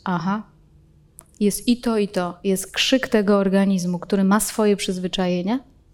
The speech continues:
ma swoje nawyki, bo się tak uwarunkował po prostu. Nie mogło być inaczej. I jednocześnie jest samoświadomość.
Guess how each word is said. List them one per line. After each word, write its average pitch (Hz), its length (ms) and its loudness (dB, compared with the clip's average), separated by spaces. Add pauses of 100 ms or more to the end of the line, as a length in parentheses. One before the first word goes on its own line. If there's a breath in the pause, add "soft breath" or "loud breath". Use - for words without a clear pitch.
(920)
ma 196 120 2
swoje 202 320 2
nawyki, 202 680 0 (280 soft breath)
bo 196 100 2
się 208 140 2
tak 233 220 0
uwarunkował 196 640 2
po 175 120 0
prostu. 175 600 -4 (1900)
Nie 220 180 6
mogło 220 340 4
być 175 200 0
inaczej. 185 600 2 (1500)
I 190 120 0
jednocześnie 160 600 -2
jest 151 180 -4
samoświadomość. - 1000 -10